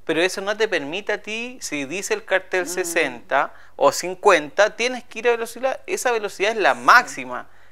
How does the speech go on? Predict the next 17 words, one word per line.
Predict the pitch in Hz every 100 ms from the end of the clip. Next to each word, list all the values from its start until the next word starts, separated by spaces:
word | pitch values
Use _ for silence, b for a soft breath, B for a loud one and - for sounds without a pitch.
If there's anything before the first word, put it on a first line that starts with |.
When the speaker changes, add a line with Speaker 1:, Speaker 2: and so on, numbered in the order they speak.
| b
Speaker 1:
Y, | - 147 -
y |
bueno, | 147 151 135
es |
una | 147 160
realidad | 156 143 143
que | 147
hay | 143
que | 135
cambiarla, | 123 113 131 160 175 190 -
hay | 147
que | - 135
hacer | - 135
el | 113
clic, | - 135 151 - - - -
hay | - 139
que | - 147 131